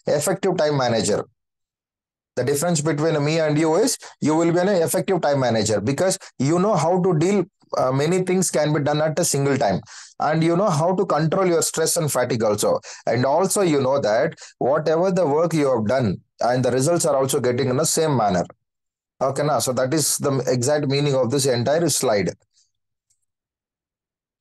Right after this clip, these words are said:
So next slide, ma'am. Next slide, next slide. Next slide, please. So what can we do?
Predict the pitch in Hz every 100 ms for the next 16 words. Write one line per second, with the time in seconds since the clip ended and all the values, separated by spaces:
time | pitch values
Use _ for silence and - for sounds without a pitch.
0 | _ _ _ _ _ _ - 143 123 -
1 | 127 131 - 151 131 110 87 82 - -
2 | - _ _ _ _ _ _ _ _ _
3 | _ _ _ _ _ _ _ _ _ -
4 | 120 135 - 143 156 135 113 113 98 -
5 | - _ _ _ _ _ _ _ _ _
6 | _ _ _ _ _ _ _ _ _ _
7 | _ _ _ _ _ _ _ _ _ _
8 | 127 135 147 131 107 90 - - _ _
9 | _ _ _ _ _ _ _ _ _ _
10 | _ _ _ _ _ _ - 170 165 170
11 | 190 175 165 143 131